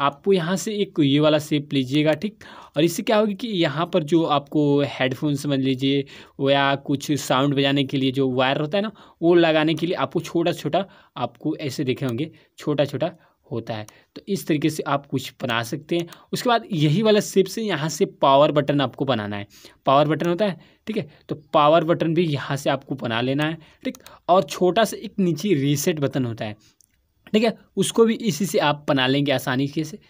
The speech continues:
ठीक है, रीसेट बटन भी बना लेंगे। उसके बाद आपको क्या करना है, इसमें कलर फिल करेंगे ताकि अच्छा दिखाई दे, ठीक है। यहाँ पर ये वाल्ट उठाएंगे फिर से और आपको क्या करना है, चलिए हम यहाँ से रेड ले लेते हैं, चलिए, ठीक।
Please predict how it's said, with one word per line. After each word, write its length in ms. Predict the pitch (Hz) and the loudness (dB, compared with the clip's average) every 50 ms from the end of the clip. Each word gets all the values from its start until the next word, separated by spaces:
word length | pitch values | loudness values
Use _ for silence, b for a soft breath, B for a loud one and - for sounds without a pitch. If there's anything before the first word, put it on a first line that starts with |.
| B B B B B - | B B B B B -8
ठीक 120 | 254 247 | -6 -6
है, 80 | 190 B B B B - | -6 B B B B -6
रीसेट 340 | 143 135 139 - 180 170 151 | -4 -4 -2 0 -2 0 0
बटन 280 | 160 151 147 156 151 156 | 0 0 0 0 0 -2
भी 80 | 185 | -2
बना 260 | 165 143 127 120 113 | 0 0 0 0 0
लेंगे। 300 | 117 117 117 113 120 113 B B B B _ - | 0 -2 -4 -6 -8 -10 B B B B _ -6
उसके 160 | - - 247 | -4 0 0
बाद 120 | 233 233 | 2 2
आपको 240 | 226 226 208 - 226 | 2 0 0 -4 -4
क्या 200 | - - 208 180 | -2 0 0 2
करना 260 | 185 - 190 190 196 | 2 0 0 0 2
है, 60 | 196 | 2
इसमें 220 | 196 - - 196 190 | 0 0 -2 -4 -6
कलर 300 | - - 170 160 165 151 | -2 0 2 2 2 0
फिल 220 | 151 - 160 156 | 0 0 0 0
करेंगे 360 | 151 - 165 160 160 156 180 | 0 0 0 0 0 0 -2
ताकि 600 | 190 - - - _ - 143 135 135 - 190 180 - | -4 -6 -12 -16 _ -2 -2 -2 -2 -4 -8 -10 -8
अच्छा 280 | 147 147 - - 160 143 | -10 -10 -6 -4 -2 -2
दिखाई 320 | 135 143 - 151 147 147 | -2 -2 -2 -2 -2 0
दे, 160 | 143 180 185 b b b b _ | -2 -2 -4 b b b b _
ठीक 120 | 214 208 220 | -10 -10 -8
है। 80 | b b b b b b - | b b b b b b -6
यहाँ 320 | - - - 175 196 - - | -4 -2 0 -2 -2 0 0
पर 60 | 226 | 0
ये 60 | 233 | 2
वाल्ट 280 | 220 196 180 175 160 170 | 4 6 6 4 4 2
उठाएंगे 320 | 170 170 180 175 170 175 | 0 0 0 0 0 0
फिर 200 | 165 - - 151 | -2 -2 -6 -6
से 200 | 147 - - 190 - - - | -6 -4 -4 -4 -4 -2 0
और 240 | 151 151 156 160 147 | 4 4 4 6 4
आपको 260 | 143 143 - - 143 | 2 -2 -4 -8 -4
क्या 180 | 147 151 139 | -2 -2 -2
करना 280 | 135 - 143 135 139 143 | -2 -2 -4 -4 -4 -4
है, 100 | 143 139 B B B B - | -4 -6 B B B B -12
चलिए 240 | - 175 185 202 196 | -8 -6 -4 -4 -2
हम 240 | 175 196 202 196 | -2 -2 0 0
यहाँ 280 | 175 156 147 147 156 165 | 2 2 2 2 2 0
से 600 | 156 - - - 156 156 160 160 160 160 160 160 143 | -2 -2 -2 0 2 4 4 4 2 2 2 0 0
रेड 200 | 139 139 127 120 | 0 0 0 0
ले 100 | 123 120 | -2 -2
लेते 240 | 117 117 113 117 120 | -2 -4 -4 -6 -10
हैं, 120 | 120 127 - - - - - | -10 -12 -16 -20 -20 -16 -12
चलिए, 220 | - 117 113 - | -10 -8 -6 -6
ठीक। 120 | 185 208 | -8 -8